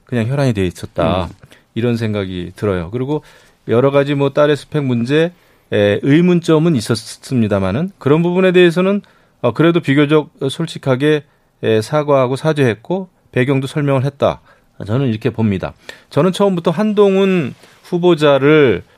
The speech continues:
Speaker 1: 어, 후보로 지명한 것은 상당히 무리가 있다라는 의견을 가지고 있는 사람이에요.
Speaker 2: 예,
Speaker 1: 처음부터.
Speaker 2: 야당을 지나치게
Speaker 1: 예, 예, 예.
Speaker 2: 예.
Speaker 1: 자극하고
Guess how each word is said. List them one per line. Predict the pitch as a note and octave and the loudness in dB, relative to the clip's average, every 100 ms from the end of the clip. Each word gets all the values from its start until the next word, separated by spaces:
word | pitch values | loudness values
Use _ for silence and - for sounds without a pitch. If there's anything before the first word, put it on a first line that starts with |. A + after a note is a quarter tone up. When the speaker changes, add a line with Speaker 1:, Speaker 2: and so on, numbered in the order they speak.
| _ _ _ | _ _ _
Speaker 1:
어, | A2 G#2 G2 F#2+ F#2 F2+ F2 F#2+ G2+ | -2 0 2 0 0 0 -2 -4 -6
후보로 | E3 D3+ D#3 D3 | -4 0 2 2
지명한 | - B2+ C3 B2 A#2 | 2 0 2 2 0
것은 | G#2+ - F3 | -2 -4 -8
상당히 | - E3 E3 | -4 -4 -2
무리가 | A2 B2 B2 | -2 0 0
있다라는 | F#2+ G#2+ F2+ F2 A2 E3 | 0 -2 -2 0 0 2
의견을 | A#2+ A#2 C3+ | 2 2 0
가지고 | D3+ F#2+ B2 | -2 -4 -2
있는 | A#2 A2+ | 0 2
사람이에요. | B2 A2+ F#2 E2+ G#2 | 2 0 0 0 -2
Speaker 2:
예, | G2+ | -4
Speaker 1:
처음부터. | G2 A#2 F#2 | -4 -2 -2
Speaker 2:
야당을 | - B2+ | -4 -4
지나치게 | - G#2+ G#2+ A2 - | -6 -10 -10 -12 -2
Speaker 1:
예, | G#2 A2+ G#2+ F#2+ | 0 2 0 -2
예, | F#2+ F2+ F2 | -2 -2 0
예. | F2 E2 | 0 -2
Speaker 2:
예. | G2+ E2 E2+ _ - | -6 -12 -16 _ -8
Speaker 1:
자극하고 | G#2 A#2 A#2+ A#2 A#2+ C#3+ | -4 -4 -2 -4 -2 -2